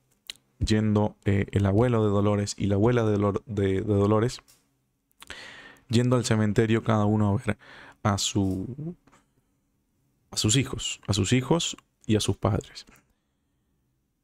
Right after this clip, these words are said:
Me parece una obra fantástica, una obra que, que, bueno, manifiesta,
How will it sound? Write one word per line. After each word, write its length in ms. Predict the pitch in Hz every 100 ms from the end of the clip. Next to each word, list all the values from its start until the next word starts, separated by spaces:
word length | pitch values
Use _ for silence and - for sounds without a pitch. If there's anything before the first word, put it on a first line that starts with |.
| -
Me 160 | 127
parece 260 | 135 160 160
una 160 | 139
obra 280 | 131 143 135
fantástica, 640 | 123 110 113 170 - 135 143
una 200 | 117 110
obra 220 | 120 110
que, 460 | - 104 98 98 -
que, 80 | 113
bueno, 200 | 117 104
manifiesta, 800 | 101 98 - 110 - 107 104